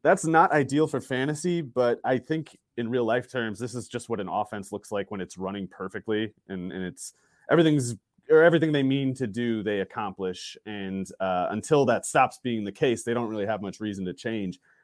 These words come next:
And adding Ertz, um, you know, I, I would have thought before this season, "Oh, that's, that's kinda sketchy 'cause he's gonna run in the same part of the field that Christian Kirk and even Rondale Moore do." And that, that might slightly be the case,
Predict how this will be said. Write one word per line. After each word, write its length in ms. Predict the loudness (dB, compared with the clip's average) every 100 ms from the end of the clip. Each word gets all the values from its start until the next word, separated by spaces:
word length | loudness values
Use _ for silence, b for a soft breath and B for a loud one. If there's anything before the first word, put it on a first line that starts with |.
| _ -2
And 360 | 0 0 0 4
adding 240 | 4 4
Ertz, 440 | 4 4 4 0 -12 b b b _ 6
um, 440 | 8 8 2 -6 _ -4
you 80 | 2
know, 120 | 4
I, 120 | 4 4
I 60 |
would 120 | 4 4
have 140 | 0
thought 320 | 0 2 2
before 300 | 2 0 0
this 160 | 0 -2
season, 280 | -4 -4 -2
"Oh, 120 | 0
that's, 300 | 0 -2 -10 _
that's 120 | -16 -4
kinda 220 | -2 -2
sketchy 680 | -8 -16 2 4 4 -2
'cause 160 | -2 -4
he's 120 | -2
gonna 160 | -2 0
run 160 | 0
in 60 | 0
the 80 | -4
same 260 | -4 -6
part 180 | -2 -4
of 40 | -4
the 60 |
field 320 | -6 -2 0
that 200 | 0 -2
Christian 340 | -4 -6 -6 -6
Kirk 300 | -4 -4 -4
and 120 | -6
even 260 | -6 -8 -10 _ _ -4
Rondale 400 | -2 2 0 2
Moore 240 | 4 4
do." 260 | 4 0 -2 b b b 0
And 360 | 4 4 2 -4 -12 _ _ _ 2
that, 220 | 2 2 _ _ _
that 140 | 4 6
might 220 | 4 2 _ -16
slightly 360 | 0 0 2
be 120 | -2 -4
the 80 |
case, 360 | 0 2 2